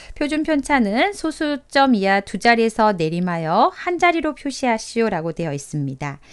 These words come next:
일단 이 삼십 셀에 클릭하시고 생산품 C의 표준 편차를 구하겠습니다라고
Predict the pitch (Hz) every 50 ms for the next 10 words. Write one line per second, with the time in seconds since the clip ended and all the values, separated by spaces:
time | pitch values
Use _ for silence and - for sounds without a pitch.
0 | - - - - - 233 254 247 - - 208 220 233 185 156 - - - 233 254
1 | 269 277 277 294 285 - 320 320 302 - - - - 285 262 262 254 254 - -
2 | 202 170 175 - - 220 214 - - - 143 - - 202 196 175 156 139 - -
3 | - - - - - - - - - - 320 302 320 311 330 320 320 311 311 311
4 | 285 - - 254 233 247 277 311 359 330 - - 302 302 311 311 320 320 - 370
5 | - 370 349 349 330 339 320 294 277 - 285 269 277 269 262 - 214 208 202 196
6 | 196 202 - - - 202 202 196 190 185 - 196 190 190 185 170 151 143 139 -
7 | 285 311 240 160